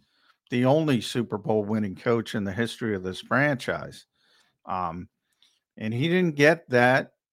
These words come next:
um, he didn't get that leash, and it pissed him off. Flat out pissed him off.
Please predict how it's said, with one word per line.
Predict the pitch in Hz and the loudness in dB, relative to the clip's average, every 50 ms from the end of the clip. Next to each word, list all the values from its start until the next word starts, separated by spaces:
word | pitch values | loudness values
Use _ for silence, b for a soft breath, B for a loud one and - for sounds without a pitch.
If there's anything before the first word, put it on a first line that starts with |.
| _ _ - | _ _ -8
um, | 107 101 95 95 95 95 95 98 101 - _ _ _ _ _ _ _ _ _ _ _ _ _ | -6 -6 -4 -6 -6 -8 -10 -10 -12 -16 _ _ _ _ _ _ _ _ _ _ _ _ _
he | _ - 127 | _ -6 -4
didn't | 131 156 175 185 - 147 131 | -2 -2 -4 -4 -6 -8 -2
get | 127 120 123 127 127 - | 2 2 2 2 2 2
that | 127 123 123 127 127 - | 4 4 4 4 2 -2
leash, | 135 127 160 233 131 117 - - - - - - - _ _ _ _ _ _ _ _ _ _ _ _ _ _ _ _ | -2 -2 0 0 -2 -4 -6 -8 -10 -12 -14 -18 -20 _ _ _ _ _ _ _ _ _ _ _ _ _ _ _ _
and | 107 110 110 117 | -4 -2 0 2
it | 131 151 147 - | 2 0 0 -2
pissed | - - 147 135 135 - - | -2 0 2 2 0 0 -2
him | - 170 180 202 | -2 0 2 2
off. | 226 285 403 381 - - - - - - _ _ _ _ _ _ _ _ _ _ _ _ _ _ _ _ _ _ _ _ _ _ _ _ _ _ _ _ | 2 2 0 -2 -4 -4 -6 -10 -20 -20 _ _ _ _ _ _ _ _ _ _ _ _ _ _ _ _ _ _ _ _ _ _ _ _ _ _ _ _
Flat | - 113 123 147 160 190 | -2 4 6 8 8 8
out | 185 165 147 151 185 214 - - | 8 8 8 8 6 4 0 -4
pissed | - 131 135 135 - - | -2 -2 -2 -2 -4 -4
him | 175 180 196 | -2 0 0
off. | 233 269 381 - 107 95 | 0 0 0 0 -2 -2